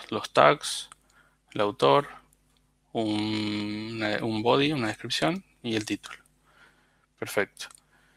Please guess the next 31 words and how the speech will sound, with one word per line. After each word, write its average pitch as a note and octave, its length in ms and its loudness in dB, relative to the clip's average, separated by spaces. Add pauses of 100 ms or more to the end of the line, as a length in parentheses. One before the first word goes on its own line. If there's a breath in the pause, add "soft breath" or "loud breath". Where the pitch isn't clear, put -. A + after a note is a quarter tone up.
(1040)
Lo B2 80 2
primero C#3 280 12
que D3 60 10
necesitamos C#3 600 8
entonces B2 360 6
para G#2+ 200 6
hacer C3 200 4
una C3 200 8
búsqueda B2+ 460 8
faceteada, A#2 760 6 (240 loud breath)
para G#2+ 160 4
poder A2+ 260 8
per-, A2+ 260 2
para G#2+ 580 6
permitir A2 360 6
buscar B2 340 6
artículos, C#3+ 920 4 (460)
es - 500 4 (1080)
configurar B2 840 6 (440)
el A2 160 0
módulo A2 320 6
Search - 340 4
A G#2 80 2
P - 140 -6
I. - 320 -8
Acá G#2+ 160 -4
yo G#2+ 80 -4
ya G#2 140 4
lo G#2+ 120 4
tengo G#2+ 220 0
instalado. C#3+ 600 4